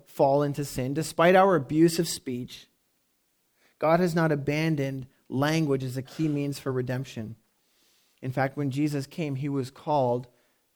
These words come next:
the Word of God. In the beginning was the Word, and the Word was with God. God has not abandoned language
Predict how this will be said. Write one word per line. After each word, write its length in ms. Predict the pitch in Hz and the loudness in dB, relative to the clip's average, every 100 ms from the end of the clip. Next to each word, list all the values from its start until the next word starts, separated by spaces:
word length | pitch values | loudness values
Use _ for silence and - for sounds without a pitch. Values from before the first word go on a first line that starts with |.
| _ | _
the 240 | 123 123 127 | -10 -4 -2
Word 240 | 127 123 | -2 -4
of 100 | 117 | -4
God. 420 | 127 117 95 127 - _ _ _ - | -4 -4 -6 -14 -20 _ _ _ -4
In 100 | 143 | -2
the 80 | 139 | -2
beginning 380 | 139 139 135 | -2 -2 -2
was 200 | 131 127 | -4 -6
the 100 | 123 | -8
Word, 680 | 117 120 131 131 110 101 - _ - | -10 -6 -4 -4 -6 -12 -18 _ -14
and 100 | 120 | -10
the 60 | 120 | -8
Word 300 | 123 131 127 | -6 -6 -6
was 140 | 123 | -10
with 280 | 127 123 - | -10 -10 -8
God. 320 | 120 107 135 - _ | -8 -6 -8 -16 _
God 200 | - 143 | -2 0
has 120 | 160 156 | 0 0
not 160 | 147 | -2
abandoned 580 | 127 131 143 143 131 123 | -2 -2 -4 -4 -4 -4
language 540 | 123 139 147 131 127 | -4 -4 -4 -6 -8